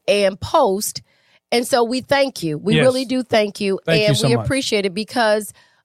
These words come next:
Speaker 1: um, relationships are in dire need of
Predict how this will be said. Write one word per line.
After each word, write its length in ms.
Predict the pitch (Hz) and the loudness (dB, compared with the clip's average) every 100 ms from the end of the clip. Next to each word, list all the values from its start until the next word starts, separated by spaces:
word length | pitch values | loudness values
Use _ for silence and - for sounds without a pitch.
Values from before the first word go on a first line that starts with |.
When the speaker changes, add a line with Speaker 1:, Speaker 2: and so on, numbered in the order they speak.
| - | 0
Speaker 1:
um, 240 | 214 214 | 0 2
relationships 880 | 214 220 240 302 - 294 - 233 - - | 0 0 2 0 -2 -4 0 0 -2 -6
are 140 | 196 208 | 0 0
in 160 | 202 196 | 0 -2
dire 360 | 202 220 233 | -2 0 -2
need 440 | 233 220 185 175 165 - _ - | -2 -2 0 -2 -6 -14 _ 0
of 240 | 196 202 | 2 2